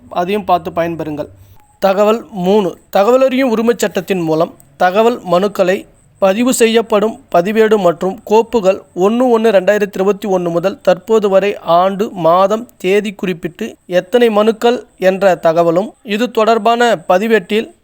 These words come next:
எத்தனை காலத்தை பயன்படுத்தி பதிவு செய்யப்படுகிறது என்ற தகவலும் வழங்கவும்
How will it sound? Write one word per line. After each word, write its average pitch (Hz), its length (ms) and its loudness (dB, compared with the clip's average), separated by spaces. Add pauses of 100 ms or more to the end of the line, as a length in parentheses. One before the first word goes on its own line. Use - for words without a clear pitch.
(100)
எத்தனை 196 520 0
காலத்தை 208 560 0
பயன்படுத்தி 196 680 0
பதிவு 214 360 -4
செய்யப்படுகிறது 190 800 -2 (140)
என்ற 185 280 0
தகவலும் 185 560 2 (100)
வழங்கவும் 170 560 0